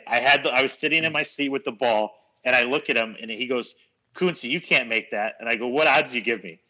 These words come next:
He goes, "I'll give you five to one." I turn, <laughs> and I hit it. And he takes the five hundred dollar chi-, and he flings it at me. He's so pissed. He goes,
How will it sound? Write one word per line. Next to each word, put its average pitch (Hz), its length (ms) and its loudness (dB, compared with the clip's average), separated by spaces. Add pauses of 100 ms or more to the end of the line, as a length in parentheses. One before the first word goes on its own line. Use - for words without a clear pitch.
(160)
He 131 80 0
goes, 135 140 2
"I'll 139 80 2
give 160 180 2
you 165 100 2
five 135 320 2
to 131 80 0
one." 113 320 -2 (340)
I 123 120 0
turn, 180 540 0 (220)
<laughs> - 200 -20
and 170 340 2
I 156 100 8
hit 147 220 4
it. 110 140 0 (260)
And 135 140 2
he 135 60 2
takes 190 320 0
the 165 80 0
five 156 300 4
hundred 160 160 2
dollar 135 200 4
chi-, 143 340 -2 (220)
and 139 100 2
he 120 100 -2
flings 196 420 2
it 135 80 6
at 120 160 4
me. 117 140 -4
He's 117 180 -10
so 156 180 2
pissed. 143 240 -8
He 131 60 -10
goes, 123 180 -2